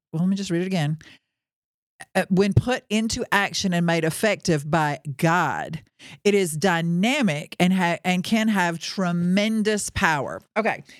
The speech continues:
so I'm gonna tell you something that happened that has tremendous power,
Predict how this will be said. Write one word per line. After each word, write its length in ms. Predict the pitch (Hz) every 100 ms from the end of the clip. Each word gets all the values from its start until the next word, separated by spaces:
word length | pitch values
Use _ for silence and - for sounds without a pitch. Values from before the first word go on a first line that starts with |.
| _
so 140 | - 240
I'm 80 |
gonna 160 | 262 285
tell 200 | 277 277
you 140 | 262
something 300 | 247 240 214
that 120 | 208 208
happened 400 | 214 208 202 185
that 80 | 185
has 300 | 190 170 -
tremendous 1120 | - 202 175 180 202 208 208 208 220 208 -
power, 580 | - 214 185 151 90 147